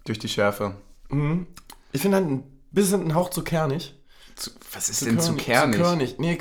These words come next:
Speaker 2: so, so Körner im,
Speaker 1: Hat
Speaker 2: in der,
Speaker 1: nicht,
Speaker 2: in der,
Speaker 1: äh,
Speaker 2: in
Speaker 1: Tim
Speaker 2: der,
Speaker 1: Ticker letztens immer kernig gesagt?
Speaker 2: in, in, in der Flüssigkeit, weißt du? Wenn du, wenn du zu viel
Speaker 1: Ja.
Speaker 2: zu viel Feststoff in der Flüssigkeit
Speaker 1: Ich
Speaker 2: spürst.
Speaker 1: find den, ich find den richtig gut. Ich
Speaker 2: Ich
Speaker 1: hab
Speaker 2: gesch-,
Speaker 1: noch nie
Speaker 2: geschmack-,
Speaker 1: Fe-
Speaker 2: geschmacklich finde ich ihn auch super,
Speaker 1: Ja?
Speaker 2: aber ich find ihn zu viel Feststoff in Flüssigkeit.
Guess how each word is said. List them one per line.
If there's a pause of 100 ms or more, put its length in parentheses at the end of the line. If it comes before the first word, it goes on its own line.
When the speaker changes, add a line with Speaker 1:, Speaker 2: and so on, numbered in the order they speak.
Speaker 2:
so,
so
Körner
im,
Speaker 1:
Hat
Speaker 2:
in
der,
Speaker 1:
nicht,
Speaker 2:
in
der,
Speaker 1:
äh,
Speaker 2:
in
Speaker 1:
Tim
Speaker 2:
der,
Speaker 1:
Ticker
letztens
immer
kernig
gesagt? (100)
Speaker 2:
in,
in,
in
der
Flüssigkeit,
weißt
du?
Wenn
du,
wenn
du
zu
viel
Speaker 1:
Ja. (1200)
Speaker 2:
zu
viel
Feststoff
in
der
Flüssigkeit
Speaker 1:
Ich
Speaker 2:
spürst.
Speaker 1:
find
den,
ich
find
den
richtig
gut.
Ich
Speaker 2:
Ich
Speaker 1:
hab
Speaker 2:
gesch-,
Speaker 1:
noch
nie
Speaker 2:
geschmack-,
Speaker 1:
Fe-
Speaker 2:
geschmacklich
finde
ich
ihn
auch
super,
Speaker 1:
Ja?
Speaker 2:
aber
ich
find
ihn
zu
viel
Feststoff
in
Flüssigkeit.